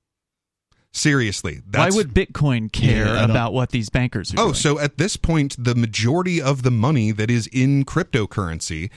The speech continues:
Speaker 1: is not, like, the original tech people. It's not the libertarians. Most of the money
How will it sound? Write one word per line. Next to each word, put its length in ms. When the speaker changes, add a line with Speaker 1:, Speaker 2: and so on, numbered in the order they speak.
Speaker 1:
is 300
not, 320
like, 240
the 140
original 380
tech 340
people. 580
It's 240
not 220
the 80
libertarians. 840
Most 440
of 120
the 80
money 480